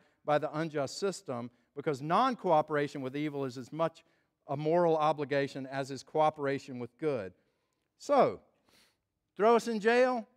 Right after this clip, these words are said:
and we will still love you. Bomb our homes and threaten our children, and as difficult as it is, we will still love you. Send your hooded perpetrators of violence into our communities at the midnight hour and drag us out on some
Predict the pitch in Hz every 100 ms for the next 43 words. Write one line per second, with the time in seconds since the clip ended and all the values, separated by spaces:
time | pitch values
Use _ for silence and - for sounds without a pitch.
0 | _ _ _ _ _ _ _ _ 147 180
1 | 185 151 - 156 147 139 107 98 - _
2 | 123 160 214 214 196 165 214 220 190 175
3 | - 208 226 202 196 - 220 233 233 254
4 | 240 220 _ _ 156 156 135 220 254 247
5 | 262 254 226 214 202 202 214 214 208 -
6 | _ _ 165 180 170 - 170 156 151 131
7 | 113 110 110 - 214 233 220 185 - 214
8 | 220 196 156 - 202 202 202 - 190 196
9 | 190 185 _ _ _ 151 131 160 175 196
10 | 202 196 - 180 165 156 - 170 196 196
11 | 185 175 151 151 147 180 180 175 175 170
12 | 170 165 147 117 135 170 185 175 160 -
13 | 165 170 165 151 131 190 175 160